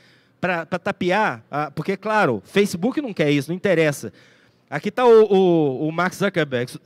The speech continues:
é, depondo no Congresso com a carinha assim, né? Então, hoje o meu principal inimigo, né, quando eu falo, "Quem é o meu concorrente?", né? A, a, isso, isso aqui é um meme, né? Foto do perfil,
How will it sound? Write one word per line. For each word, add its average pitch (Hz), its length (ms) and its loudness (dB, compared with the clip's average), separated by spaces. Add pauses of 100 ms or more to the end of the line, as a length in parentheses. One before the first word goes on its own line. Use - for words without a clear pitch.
(240)
é, 139 340 -2
depondo 185 540 0
no 185 100 -2
Congresso 165 460 0
com 160 60 -12
a - 20 -20
carinha 160 280 -2
assim, 139 220 -10
né? 160 180 -4 (280)
Então, 254 240 2
hoje 277 240 6
o - 20 -10
meu 269 140 4
principal 196 460 0
inimigo, 160 460 2
né, 165 180 -2
quando 170 160 0
eu 160 100 -2
falo, 165 160 -2
"Quem 247 120 -2
é 262 60 0
o 233 60 0
meu 214 180 0
concorrente?", 170 880 -2 (240)
né? 180 220 -2 (960)
A, 175 300 -2
a, 180 40 -6 (180)
isso, 165 240 -4
isso 190 160 -4
aqui 196 80 -4
é 220 40 2
um 226 80 -4
meme, 202 340 0
né? 190 140 -2
Foto 214 360 0
do - 80 -14
perfil, 143 560 0